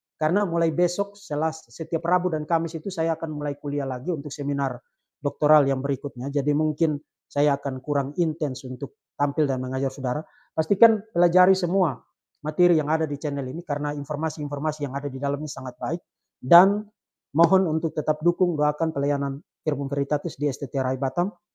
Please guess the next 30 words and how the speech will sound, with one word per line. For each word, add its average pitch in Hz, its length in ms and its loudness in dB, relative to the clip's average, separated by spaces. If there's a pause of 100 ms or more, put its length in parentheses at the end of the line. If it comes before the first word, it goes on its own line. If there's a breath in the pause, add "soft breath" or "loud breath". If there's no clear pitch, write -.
(100)
Informasinya 143 640 0
ada 151 80 0
di 131 80 -4
kotak 127 320 -6
deskripsi. 156 560 -4 (380)
Ambil 147 260 0
bagian 147 400 2
sesuai 147 340 0
dengan 131 320 -4
kapasitas 143 560 -4 (400 soft breath)
kemampuan 131 360 -4
saudara. 147 360 2 (420)
Dan 135 240 -2
mari 147 160 2
kita 143 240 -4
bersama-sama 131 560 -4
melayani 127 400 -2
Tuhan. 170 320 0
Saudara-saudara, 190 560 8
tetap 185 560 0
setia 165 480 0
kepada 139 320 -2
Tuhan 131 240 -6
Yesus. 156 400 -2 (400)
Jangan 175 720 4
pernah 151 240 2
mundur 156 400 0
dari 139 320 0
iman 135 160 -4
saudara. 147 400 -4